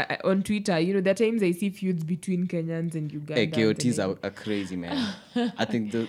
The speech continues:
Speaker 2: the, the biggest D C Is and army generals in this world.
Speaker 1: Yeah.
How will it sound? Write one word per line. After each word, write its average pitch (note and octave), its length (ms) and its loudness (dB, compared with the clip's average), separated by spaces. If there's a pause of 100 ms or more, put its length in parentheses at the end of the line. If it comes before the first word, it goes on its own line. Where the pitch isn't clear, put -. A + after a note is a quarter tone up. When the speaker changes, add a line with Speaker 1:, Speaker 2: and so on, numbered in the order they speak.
Speaker 2:
the, A2 80 0
the A2 120 -2
biggest A#2 460 0
D G#2 140 -2
C G2+ 240 -2
Is G#2+ 300 4
and F#2+ 320 0
army G2+ 260 0
generals F#2+ 640 -2
in F2+ 140 -6
this F#2 220 -8
world. F2+ 460 -4
Speaker 1:
Yeah. G2+ 240 -8